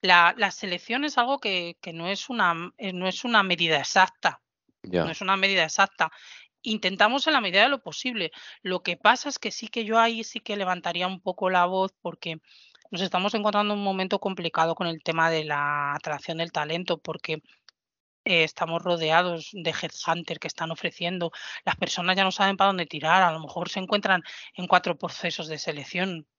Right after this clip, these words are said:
Speaker 1: Es que es imposible luchar contra esto, Xavi,
Speaker 2: Ya.
Speaker 1: ¿lo sabes?
Speaker 2: Ya.
Speaker 1: Es que es complicado.
Speaker 2: Sí, bueno, es lo que hablamos también en nuestra,
Speaker 1: Ujú,
Speaker 2: en nuestra
Speaker 1: ujú.
Speaker 2: charla el otro día en Madrid. O sea, al
Speaker 1: Ujú.
Speaker 2: final yo pienso que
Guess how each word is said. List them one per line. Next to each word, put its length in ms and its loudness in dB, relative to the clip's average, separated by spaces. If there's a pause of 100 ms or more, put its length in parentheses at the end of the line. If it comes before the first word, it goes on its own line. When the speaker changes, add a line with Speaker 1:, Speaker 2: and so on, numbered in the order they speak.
Speaker 1:
Es 100 -12
que 140 -4
es 220 -6
imposible 720 -2 (200)
luchar 440 0
contra 400 -2
esto, 420 -4 (220)
Xavi, 300 4
Speaker 2:
Ya. 140 8
Speaker 1:
¿lo 60 2
sabes? 480 0 (1000)
Speaker 2:
Ya. 280 0 (1200)
Speaker 1:
Es 200 -8
que 120 -6
es 80 -10
complicado. 600 -6 (580)
Speaker 2:
Sí, 460 10
bueno, 380 0 (640)
es 120 -2
lo 80 4
que 80 6
hablamos 240 6
también 200 -6
en 60 -8
nuestra, 440 0
Speaker 1:
Ujú, 260 -2
Speaker 2:
en 140 -8
nuestra 240 -4
Speaker 1:
ujú. 60 0
Speaker 2:
charla 420 4
el 80 0
otro 180 -4
día 120 2
en 60 -6
Madrid. 280 2
O 20 2
sea, 100 -4
al 60 -4
Speaker 1:
Ujú. 80 -4
Speaker 2:
final 200 0
yo 100 2
pienso 300 -4
que 260 2